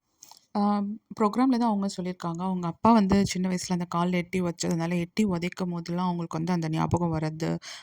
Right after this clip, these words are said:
வந்துருச்சு அப்படின்னு சொல்லிட்டு. But அது அவ்வளோ காட்டல, கொஞ்சம் கட் பண்ணிட்டாங்க. Maybe அந்த மாதிரி கூட இருக்கலாம். இன்னொன்னு வந்து பாருக்கு அமிர்தின் விஷயத்துல பார்த்தீங்கன்னா, definitely அவங்க வந்து ரெட் கார்டு கொடுப்பாங்கன்னுட்டு எக்ஸ்பெக்ட் பண்ணியிருப்பாங்களான்னு தெரியல. அ, ஒரு வேளை ரெட் கார்டு கொடுத்த, கொடுத்ததுக்கு அவங்க பெருசா, அ, maybe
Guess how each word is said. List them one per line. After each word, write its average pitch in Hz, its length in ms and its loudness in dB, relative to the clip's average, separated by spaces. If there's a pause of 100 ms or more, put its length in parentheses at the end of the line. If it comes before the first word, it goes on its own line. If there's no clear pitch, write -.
வந்துருச்சு 175 400 4
அப்படின்னு 165 240 0
சொல்லிட்டு. 165 240 -2
But 170 180 2
அது 165 60 0
அவ்வளோ 165 200 0
காட்டல, 180 400 -2
கொஞ்சம் 170 220 -4
கட் - 180 -2 (100)
பண்ணிட்டாங்க. 170 520 -2 (340)
Maybe 180 260 4
அந்த 170 180 4
மாதிரி 170 180 2
கூட 175 180 0
இருக்கலாம். 170 460 2 (340)
இன்னொன்னு 240 360 10
வந்து 196 480 4 (120)
பாருக்கு 214 340 6
அமிர்தின் 180 420 4
விஷயத்துல 175 340 0
பார்த்தீங்கன்னா, 170 320 2 (140)
definitely 240 380 6
அவங்க 220 180 6
வந்து 185 160 2
ரெட் 170 200 2
கார்டு 214 220 4
கொடுப்பாங்கன்னுட்டு 175 840 2
எக்ஸ்பெக்ட் - 360 4
பண்ணியிருப்பாங்களான்னு 165 580 2
தெரியல. 165 400 2 (500)
அ, 196 320 8
ஒரு 175 180 6
வேளை 190 240 8
ரெட் 185 180 4
கார்டு 208 200 4
கொடுத்த, 190 300 2 (440)
கொடுத்ததுக்கு 196 480 4
அவங்க 175 320 4
பெருசா, 180 280 4 (360)
அ, 180 80 4
maybe 208 380 8